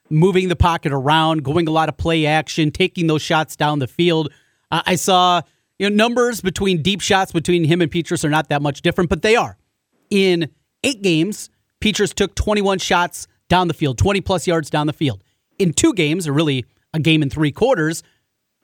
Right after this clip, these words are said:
we've already seen nine out of Padilla. So, yeah, completion percentage is about the same on those deep shots, but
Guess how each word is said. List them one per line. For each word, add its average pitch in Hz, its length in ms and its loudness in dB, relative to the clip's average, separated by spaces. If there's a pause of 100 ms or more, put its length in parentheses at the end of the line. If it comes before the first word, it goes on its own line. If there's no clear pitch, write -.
we've 180 160 2
already 196 200 2
seen 180 400 -2 (180)
nine 139 500 0 (120)
out 147 180 -2
of - 80 -8
Padilla. 127 380 -2
So, 208 360 -2 (380)
yeah, 196 100 4
completion 240 460 0
percentage 208 360 -2
is 165 60 0
about 175 220 0
the 160 80 -4
same 202 220 0
on 196 100 0
those 185 160 0
deep 170 220 -4
shots, 180 360 -2
but 165 220 0